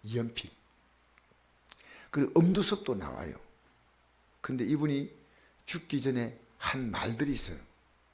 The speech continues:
그 말을 제가 어제 보니까 기자하고 직접 이렇게 인터뷰를 했어요. 들소리 신문이라는 기독교 신문인데 인터뷰할 때 이랬어요. 그분이요.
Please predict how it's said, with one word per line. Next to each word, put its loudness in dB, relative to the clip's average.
그 -2
말을 4
제가 0
어제 0
보니까 -6
기자하고 6
직접 0
이렇게 -4
인터뷰를 -2
했어요. -8
들소리 4
신문이라는 0
기독교 -2
신문인데 -4
인터뷰할 2
때 0
이랬어요. -2
그분이요. -8